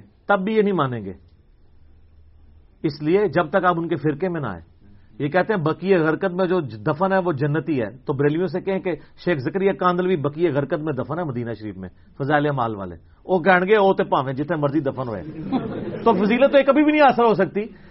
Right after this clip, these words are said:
یہ فضیلت حاصل کرنے کے لیے پہلے آپ کو فرقے میں آنا پڑے گا ان کے۔ الیاس قادری صاحب کے پیر و مرشد ضیاء الدین مدنی بھی بقیع غرقد میں دفن ہے۔ تو یہ دیوبندی ان کو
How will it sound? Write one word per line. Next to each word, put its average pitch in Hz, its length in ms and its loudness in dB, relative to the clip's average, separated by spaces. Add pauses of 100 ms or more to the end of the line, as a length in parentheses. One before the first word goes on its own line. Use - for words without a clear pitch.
(140)
یہ 226 120 2
فضیلت 214 440 4
حاصل 208 280 6
کرنے 233 260 2
کے 240 100 -4
لیے 247 120 0
پہلے 233 240 4
آپ 220 140 6
کو 190 80 2
فرقے 180 320 2
میں 180 100 0
آنا 147 160 2
پڑے 120 220 -4
گا 110 60 -6
ان 95 140 -12
کے۔ 98 100 -18 (1700)
الیاس 208 340 4
قادری 220 260 4
صاحب 208 200 4
کے 240 80 -2
پیر 226 180 -4
و 226 60 2
مرشد 202 260 -2
ضیاء 185 180 4
الدین 196 260 0
مدنی 185 260 0
بھی 202 220 -4
بقیع 151 360 0
غرقد 127 240 -4
میں 117 100 -8
دفن 90 280 -12
ہے۔ - 280 -20 (1040)
تو 156 80 2
یہ 175 340 6
دیوبندی 156 400 2
ان 185 120 2
کو 190 120 2